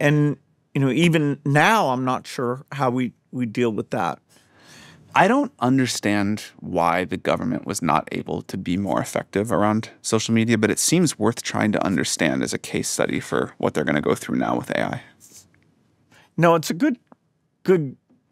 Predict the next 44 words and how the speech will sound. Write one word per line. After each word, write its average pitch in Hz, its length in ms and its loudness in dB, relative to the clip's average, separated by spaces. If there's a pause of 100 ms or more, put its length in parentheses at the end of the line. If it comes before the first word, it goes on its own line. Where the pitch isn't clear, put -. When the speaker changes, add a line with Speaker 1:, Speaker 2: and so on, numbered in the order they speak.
(120)
Speaker 1:
uh, 139 280 2
case 127 240 0
study. 156 400 0
And 170 240 -2 (300)
when 226 160 4
you 240 100 4
talk 339 280 -2
about 226 320 2 (180)
the 160 180 4
regulation, 139 1080 0 (180)
is 190 300 2
it 185 240 2 (160)
clear 254 320 0
to - 180 -4
you 330 160 4
what 240 220 0
sort 226 200 2
of 180 120 0
regulations 185 1000 0 (180)
would 175 380 2
be 208 360 0 (160)
constructive? 190 800 2 (560)
Speaker 2:
I 147 80 4
think - 280 -2
we're 123 120 0
starting 139 340 2
to 104 60 -2
figure 98 240 0
that 80 140 2
out. - 220 0 (160)
It 110 120 2
would 107 180 2
be 107 120 0
very 143 240 4
easy 113 320 -2
to 92 220 -4 (380)
put - 160 0
way 90 140 0
too - 140 -4
much 69 220 -4
regulation - 600 -4
on 57 180 -2
this - 280 -4
space. - 420 -6